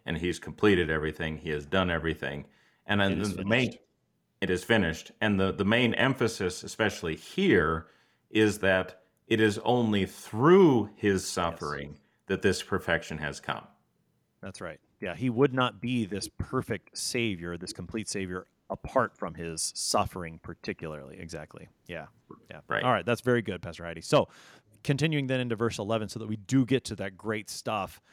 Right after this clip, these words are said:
Speaker 2: at the end of the chapter.
Speaker 1: <laughs>
Speaker 2: "For he who sanctifies and those who are sanctified all have one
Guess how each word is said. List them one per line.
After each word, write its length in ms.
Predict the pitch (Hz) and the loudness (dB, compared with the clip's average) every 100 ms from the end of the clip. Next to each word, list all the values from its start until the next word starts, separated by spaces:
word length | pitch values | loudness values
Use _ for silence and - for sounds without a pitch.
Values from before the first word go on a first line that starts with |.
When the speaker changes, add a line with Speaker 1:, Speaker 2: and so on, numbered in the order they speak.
| _ - | _ -12
Speaker 2:
at 120 | 104 | -8
the 140 | 98 | -4
end 100 | 104 | -4
of 80 | 92 | -6
the 80 | 85 | -10
chapter. 540 | - 104 104 - 78 - - - | -4 0 0 -4 -10 -12 -18 -18
Speaker 1:
<laughs> 240 | - - - | -18 -12 -4
Speaker 2:
"For 140 | 127 | -2
he 200 | - 175 | 0 2
who 140 | 160 | 2
sanctifies 720 | 143 151 165 156 143 147 147 - | 2 -2 -2 -4 -2 0 0 -2
and 240 | 110 104 | -8 -2
those 300 | 113 147 131 | 2 2 2
who 80 | 123 | -2
are 100 | 101 | -2
sanctified 680 | - 131 139 127 131 127 | -4 -6 -6 -4 -2 -2
all 240 | 107 131 170 | -2 -2 0
have 240 | 139 131 - | 0 -2 -4
one 440 | 107 113 123 123 | -6 -2 -2 -4